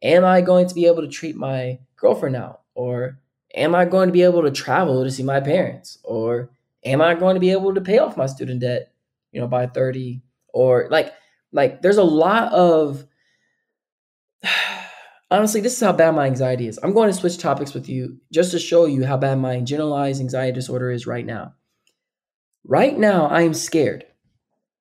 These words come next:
because I just talked to you about money. And I feel like no matter where I am in my life, if I am successful,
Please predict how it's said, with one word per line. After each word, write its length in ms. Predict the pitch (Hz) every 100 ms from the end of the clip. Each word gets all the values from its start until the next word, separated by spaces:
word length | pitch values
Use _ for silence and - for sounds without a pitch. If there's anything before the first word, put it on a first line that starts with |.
| _ _ _ _ _ - - _
because 180 | - 156
I 120 | 226
just 340 | 185 214 214
talked 280 | - 196 185
to 80 | 175
you 60 |
about 240 | 156 143 120
money. 520 | 143 185 131 - - _ _ _ _ _ _ _ _ _ _ _ _ _ _ _ _ _ _ -
And 600 | 160 165 165 156 151 147 -
I 120 | 156
feel 420 | 175 - 277 320 226
like 440 | 160 151 151 - _ _ _ _ _ _ _ _ _ _ _ _ _ _ _ -
no 100 | 151
matter 400 | 160 233 277 277
where 300 | 202 220 233
I 80 | 214
am 260 | 175 190
in 60 | 175
my 120 | 160
life, 480 | 151 131 127 131 - _ _ _ _
if 200 | 139 139
I 120 | 151
am 260 | 147 143 135
successful, 1080 | - 131 - 190 208 208 208 208 202 -